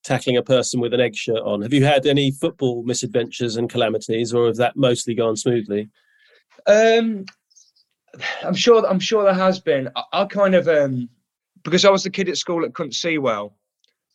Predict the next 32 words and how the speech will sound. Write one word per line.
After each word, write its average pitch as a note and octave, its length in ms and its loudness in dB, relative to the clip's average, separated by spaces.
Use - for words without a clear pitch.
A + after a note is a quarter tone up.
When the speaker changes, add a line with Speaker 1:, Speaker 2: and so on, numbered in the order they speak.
Speaker 2:
but C3 140 2
would C3+ 260 -2
have C#3+ 180 -4
a C#3+ 40 0
go D#3 180 2
at A#2+ 100 4
anything. B2+ 500 -2
I - 40 -4
remember D#3+ 280 0
once, D3+ 540 -6
e-, E3+ 40 6
everybody's E3+ 360 0
kind D#3+ 180 0
of, C#3 100 -2
uh, D3 140 -4
rooting D#3 460 0
for C#3 200 -4
me A#2 120 -4
a A2+ 40 -2
little A2 180 -4
bit, G2+ 240 -4
which G#2+ 160 -10
is C#3 60 -10
quite E3 240 2
nice. D3 520 2
I - 40 -6
mean, E3 340 -4
verging F3 340 0
on C#3 120 -2
patronising, B2+ 560 -2
but C#3 60 2
also E3 200 2